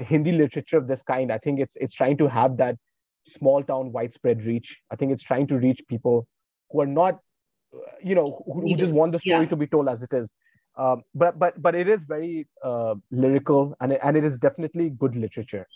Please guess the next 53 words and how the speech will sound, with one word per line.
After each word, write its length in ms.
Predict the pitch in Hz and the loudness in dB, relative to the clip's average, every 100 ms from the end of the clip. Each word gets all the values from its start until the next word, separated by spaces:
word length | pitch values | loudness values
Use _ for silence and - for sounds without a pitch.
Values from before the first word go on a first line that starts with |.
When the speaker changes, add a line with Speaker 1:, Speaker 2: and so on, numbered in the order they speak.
| _ _ _ | _ _ _
Speaker 1:
if, 80 | 113 - | -20 -20
if 80 | 117 - | -12 -6
that's, 260 | 117 - | -6 -4
like, 160 | 117 104 | -6 -4
the 100 | 113 | -4
thing. 200 | 123 110 | -2 0
You 100 | 254 | 2
Speaker 2:
Okay. 220 | 107 - - | 2 -4 -8
Speaker 1:
know, 80 | 131 123 | -10 2
good 160 | 175 | 4
literature 340 | 175 160 165 170 | 4 0 -2 2
can 120 | 160 | 2
be 40 | |
Speaker 2:
Right. 60 | 151 | 4
Speaker 1:
very 160 | 151 | 2
plain. 220 | 151 151 131 | 2 -2 0
I 40 | |
mean, 220 | 151 143 - _ - | -2 -4 -10 _ -4
we 80 | 139 | 0
mentioned, 540 | 151 156 180 165 143 _ _ _ _ - | 2 2 0 0 -2 _ _ _ _ -14
uh, 60 | |
Camus 360 | 139 151 139 156 | -4 -4 0 0
and 100 | 139 | 0
Kafka. 440 | 131 113 - 120 107 | -2 -4 -2 -4 0
They 140 | 139 | 0
wrote, 320 | 135 143 135 _ _ _ - - - - 151 | 4 2 0 _ _ _ -20 -18 -20 -20 -14
they, 220 | 147 156 | -4 0
they 160 | 165 | 4
didn't 220 | 180 233 175 | 4 2 2
really 120 | 190 | 0
Speaker 2:
Yeah. 200 | 151 156 | 0 0
Speaker 1:
write 260 | 170 180 | -2 0
that, 180 | 151 147 - _ 110 | -2 -2 -4 _ -8
uh, 280 | 143 139 127 - 123 | -4 -2 -2 -6 -4
in 300 | 151 139 143 | 0 0 0
a 40 | |
grand 340 | 131 139 143 | 0 -2 -2
way, 240 | 123 123 113 | -4 -6 -4
in 80 | 120 | -4
a, 100 | 120 _ _ | -4 _ _
in 140 | 139 | -10
a 60 | 135 | -4
Rushdie 440 | 127 127 113 143 | -2 -2 -2 -4
way. 140 | 127 123 | -2 -2
You 100 | 110 | -4
know, 160 | 123 143 _ _ _ | -6 -6 _ _ _
they 200 | 131 151 | -4 -2
wrote 240 | 143 165 165 _ | 2 0 0 _
things 240 | 180 143 | -2 0
Speaker 2:
Yeah. 60 | 135 | -2
Speaker 1:
as 100 | 113 | 0
they 80 | 135 | -2
were. 240 | 110 107 | -2 -4